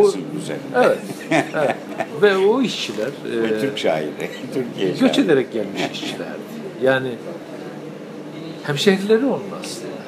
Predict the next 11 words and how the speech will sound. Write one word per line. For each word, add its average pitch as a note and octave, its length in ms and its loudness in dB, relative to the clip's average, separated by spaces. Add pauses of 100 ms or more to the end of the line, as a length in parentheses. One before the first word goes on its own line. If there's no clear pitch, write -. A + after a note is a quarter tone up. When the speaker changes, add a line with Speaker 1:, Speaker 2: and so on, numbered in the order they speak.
(140)
Speaker 2:
Yani A2+ 200 -2
çünkü G#3+ 220 -2
onların G#3 440 2 (180)
çoğu G#3+ 320 4
ben G3+ 180 4
biliyorum G#3+ 340 2
ki - 120 -10
Giresunluydu, F3 680 2
Sivaslıydı C#3+ 600 -2 (600)
o G#2+ 60 4
işçilerin. - 460 -4